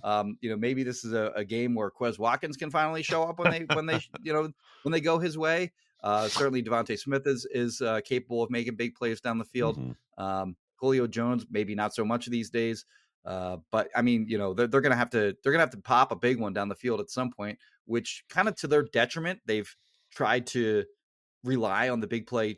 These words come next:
Speaker 1: too much this season. They've gotten some, but again, probably, uh, would have been better served to use all,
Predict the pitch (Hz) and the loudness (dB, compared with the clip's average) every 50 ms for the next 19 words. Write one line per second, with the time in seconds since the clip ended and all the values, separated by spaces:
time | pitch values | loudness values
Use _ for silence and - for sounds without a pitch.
0 | _ - - - 151 120 - 98 101 110 170 - - - - _ _ _ _ - | _ -12 -6 -4 -4 -4 -2 -2 -2 -2 -2 -4 -8 -12 -12 _ _ _ _ -6
1 | - 156 175 170 - 180 175 175 180 220 214 233 240 - _ _ _ _ _ _ | -4 -4 -4 -4 -4 -6 -6 -4 -4 -4 -4 -6 -8 -10 _ _ _ _ _ _
2 | - 123 131 107 - 107 98 107 - 165 143 - 185 175 190 208 185 135 117 110 | 2 2 2 4 4 2 2 2 0 -2 -2 0 2 2 2 2 2 2 2 2
3 | 104 - - - 120 113 127 123 117 107 101 - - 120 98 - 120 117 120 123 | 2 -2 -4 -4 -2 0 0 0 0 -2 -6 -8 -12 -12 -8 -2 0 2 2 2
4 | 120 107 113 110 110 104 101 101 101 98 98 104 120 - - 113 113 107 107 90 | 0 -2 -2 -2 0 0 0 0 0 -2 -2 -4 -6 -8 -4 -2 -2 -2 -2 -2
5 | 104 104 104 98 113 110 110 104 - - 117 117 131 151 160 _ _ - 117 110 | -2 -2 0 0 0 0 0 -2 -2 -2 -2 0 0 0 -2 _ _ 0 0 0
6 | 101 101 104 - _ _ _ _ _ _ _ - 113 107 104 92 107 - - 95 | 0 0 -4 -8 _ _ _ _ _ _ _ -12 -8 -8 -8 -8 -8 -8 -6 -2
7 | 92 92 101 98 | -2 0 -2 -2